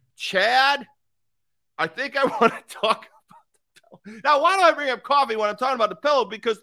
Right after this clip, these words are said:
it was where the conversation was happening, the frustration and the anxiety of this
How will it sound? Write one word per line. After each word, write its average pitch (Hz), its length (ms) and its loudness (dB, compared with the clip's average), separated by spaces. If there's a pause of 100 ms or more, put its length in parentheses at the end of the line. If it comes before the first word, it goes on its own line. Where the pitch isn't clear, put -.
(100)
it 208 80 -6
was 208 200 -10
where 240 200 -2
the 233 100 -6
conversation 196 840 -12
was 156 160 -14
happening, 180 440 -14 (400)
the 185 100 -2
frustration 220 840 0
and 175 120 -4
the 165 180 -4
anxiety 185 680 -2
of 156 240 -4
this 170 180 -8